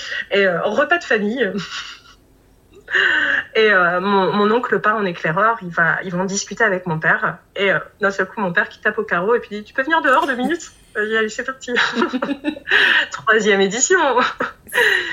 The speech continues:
Et, euh, il me dit, « Euh, mon, ton oncle, il m'a parlé. »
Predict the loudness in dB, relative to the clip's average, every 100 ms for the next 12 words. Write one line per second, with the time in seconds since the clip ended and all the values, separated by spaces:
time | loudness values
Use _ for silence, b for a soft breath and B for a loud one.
0 | B B 0 2 4 4 4 2 -4 -14
1 | _ _ _ -4 0 0 2 2 4 2
2 | 2 0 0 0 0 2 0